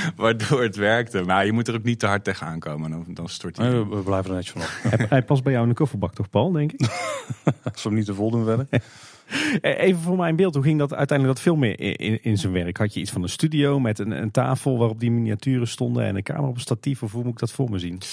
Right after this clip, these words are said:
Speaker 1: Ja, best klein. Ik denk een, een ruimte nog niet eens zo groot als dit, ehm, hadden we tot onze beschikking. Eén grote tafel. Nou, een beetje zoals waar we hier, eh,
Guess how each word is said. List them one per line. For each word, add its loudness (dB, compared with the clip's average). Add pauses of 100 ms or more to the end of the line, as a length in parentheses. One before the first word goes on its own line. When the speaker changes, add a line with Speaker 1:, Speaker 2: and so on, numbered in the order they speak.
(300)
Speaker 1:
Ja, 0
best 2
klein. 0
Ik -8
denk 0
een, -4
een -8
ruimte 0
nog 0
niet 0
eens 0
zo -2
groot -10
als -12 (120)
dit, -8 (480)
ehm, -4
hadden -6
we -4 (300)
tot -10
onze -8
beschikking. -6
Eén -4
grote -6
tafel. -2 (640)
Nou, -4
een -8
beetje -6
zoals -8
waar -6
we -8
hier, -8
eh, -10